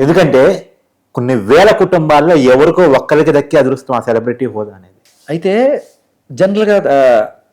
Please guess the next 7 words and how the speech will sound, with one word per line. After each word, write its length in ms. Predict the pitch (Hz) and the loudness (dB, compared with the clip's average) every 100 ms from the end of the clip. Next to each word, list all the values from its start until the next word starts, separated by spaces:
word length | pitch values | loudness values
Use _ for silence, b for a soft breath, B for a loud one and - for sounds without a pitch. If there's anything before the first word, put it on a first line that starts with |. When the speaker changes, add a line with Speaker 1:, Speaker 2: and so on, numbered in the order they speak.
| _ - | _ -16
Speaker 2:
అత్తగారు 600 | 127 165 151 139 131 120 | -8 -2 2 2 2 -2
జులుం 300 | 110 120 113 | -4 -4 -4
కానీ, 240 | 110 107 95 _ _ _ 113 | -4 -8 -12 _ _ _ -6
ఆ, 360 | 107 107 104 | -4 -4 -6
లేకపోతే 840 | 107 110 104 107 113 104 101 - - _ _ _ _ _ _ _ | -4 -6 -6 -8 -4 -4 -4 -10 -20 _ _ _ _ _ _ _
ఒక 200 | 127 120 | -10 -8
కొడుకు 640 | 110 - 170 170 165 165 - | -6 -2 -2 0 2 0 -4